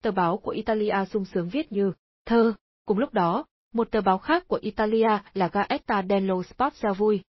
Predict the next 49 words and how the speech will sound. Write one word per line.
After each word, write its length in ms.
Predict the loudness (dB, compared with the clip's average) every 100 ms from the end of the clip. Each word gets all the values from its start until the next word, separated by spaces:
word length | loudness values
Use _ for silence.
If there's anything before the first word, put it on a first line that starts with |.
| _
Italia 500 | -4 0 2 4 2 2
vào 100 | -2
chung 200 | -2 -2
kết 200 | 0 -2 0
sau 100 | -2
khi 140 | -2
thuần 200 | -2 -2
hóa 200 | -2 -2
Tây 200 | -2 -2
Ban 180 | -2 0
Nha 200 | 0 0
trong 200 | -2 -2
loạt 140 | -4 -4
sút 200 | -6 -4
luân 160 | 0
lưu. 200 | 2 2 0 _ _
Cuộc 140 | -2 2
phiêu 140 | 2
lưu 220 | 4 4
của 160 | 4 0
đoàn 220 | 0 0 0
quân 180 | 0
màu 160 | 2 0
thiên 200 | 0 0
thanh 260 | 0 0 0
vẫn 220 | -2 -2
bất 120 | -4
tận, 180 | 0 -2 -2 _ _
tuyển 160 | 0 0
Italia 680 | -2 -2 0 2 2 2 2
lại 200 | 0 -2
bay 160 | -2
bổng, 240 | 0 0 -2 _ _ _
giấc 220 | -2 0
mơ 160 | 0 0
lại 220 | 0 -2
được 200 | -4 -4
viết 180 | -6 -2
tiếp 160 | -2 -2
trong 200 | -6 -4
trận 220 | -4 -6
chung 140 | -6 -4
kết, 240 | -2 -2 _ _ _
cho 120 | -6
một 160 | -4 -2
hành 160 | -4 -4
trình 160 | -6
phi 140 | -4 -2
thường. 260 | 0 0